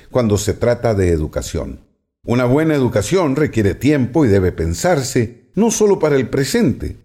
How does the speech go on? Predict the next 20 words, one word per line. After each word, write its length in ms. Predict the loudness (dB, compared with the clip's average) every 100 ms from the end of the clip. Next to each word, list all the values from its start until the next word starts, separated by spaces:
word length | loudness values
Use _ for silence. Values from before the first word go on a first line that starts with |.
| _ -12
sino, 480 | -2 2 2 0 -4
sobre 320 | -4 -2 -2
todo, 640 | 0 2 4 2 -2 -4
para 180 | 0 0
el 100 | 0
futuro. 560 | -2 -4 -2 -2 -4 -16 _ _ _ _ -4
Pensemos 640 | -2 0 2 2 0 -4 -2
en 140 | 2
el 120 | 2 2
estudiantado 840 | 0 0 2 2 2 2 2 2
que 100 | 2
hoy 220 | 4 4
ingresará 600 | 4 2 0 2 2 2
por 220 | 0 -2
primera 340 | -2 0 2 4
vez 340 | 2 2 -4 -4
a 80 | -2
la 120 | -2
escuela 380 | -2 0 2 0
primaria, 600 | -2 -2 -2 -4 -14